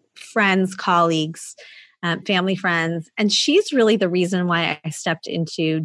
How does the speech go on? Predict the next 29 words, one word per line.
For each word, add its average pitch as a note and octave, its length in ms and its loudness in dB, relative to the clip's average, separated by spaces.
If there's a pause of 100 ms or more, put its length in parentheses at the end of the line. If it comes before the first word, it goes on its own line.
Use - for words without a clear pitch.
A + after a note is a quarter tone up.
doing E3 340 0
this D#3+ 420 -6
anti-racism F#3 760 -2
work E3+ 340 0 (100)
and D#3+ 340 -2 (120)
starting E3+ 420 -2
to - 100 -8
learn E3 220 -2
about D#3+ 200 -2
how - 260 -2
can F#3 180 -6
I E3 160 -2
support, D#3+ 640 -2 (560)
uh, E3 260 0
more E3 320 0
police D#3+ 460 -2
accountability F3 840 0
and D3+ 240 -4
fight D3 160 -2
against D#3 360 -8
police D3+ 240 -8
brutality F#3 760 0
and D3+ 120 -4
racial D3+ 320 -6
profiling. F3+ 800 -2 (480)
Because F#3+ 500 2 (140)
after G3+ 360 2
the F#3 140 0
death E3+ 360 2